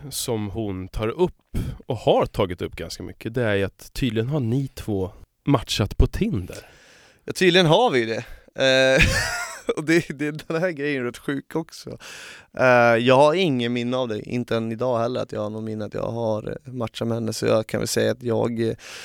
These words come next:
Speaker 2: gjorde väl ett litet spel för galleriet och sa att jag kom ihåg henne, men det gjorde jag faktiskt inte. Jag kände väl att det var lite pinsamt att inte komma ihåg det.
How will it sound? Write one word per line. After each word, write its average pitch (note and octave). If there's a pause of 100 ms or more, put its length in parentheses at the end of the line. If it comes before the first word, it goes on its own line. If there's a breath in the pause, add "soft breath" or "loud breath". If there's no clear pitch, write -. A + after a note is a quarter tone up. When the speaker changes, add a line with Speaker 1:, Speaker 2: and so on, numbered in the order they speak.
(1080 loud breath)
Speaker 2:
gjorde B2+
väl B2
ett A#2
litet A#2+
spel B2+
för B2+
galleriet B2
och A2+
sa A#2
att A#2
jag A2
kom A#2+
ihåg C3
henne, A2
men A2+
det B2+
gjorde B2
jag A#2
faktiskt A2+
inte. A2 (340)
Jag C3+
kände C#3+
väl B2
att A#2+
det C3
var B2
lite B2
pinsamt B2+
att C3+
inte C3
komma B2
ihåg G#2+
det. G#2+